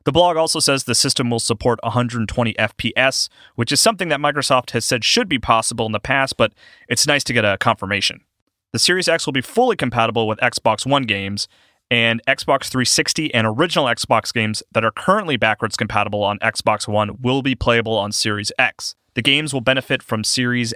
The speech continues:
X enhancements, including steadier frame rate. It's worth noting that they didn't say faster, they said steadier.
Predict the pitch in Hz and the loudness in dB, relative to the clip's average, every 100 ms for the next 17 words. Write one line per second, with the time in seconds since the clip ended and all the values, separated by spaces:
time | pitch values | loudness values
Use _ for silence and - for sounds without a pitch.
0 | - 113 - - - 107 - 185 - 185 | 0 0 0 -6 -4 -4 -2 -4 -4 -6
1 | 180 - 110 135 123 110 - - - 214 | -6 -8 -4 -2 -2 -4 -4 -4 -2 -2
2 | 135 101 - 78 - 95 - _ _ _ | 0 -4 -6 -10 -6 -8 -8 _ _ _
3 | - - 131 131 123 131 123 117 104 110 | -6 -2 -2 -2 0 2 2 0 -2 0
4 | 123 190 - 143 - 185 196 - - - | -2 -2 -4 -4 0 0 2 -2 -4 -10
5 | - - 104 - 101 - - 196 117 82 | -12 -6 -4 -2 -2 0 2 0 0 -4
6 | 123 | -4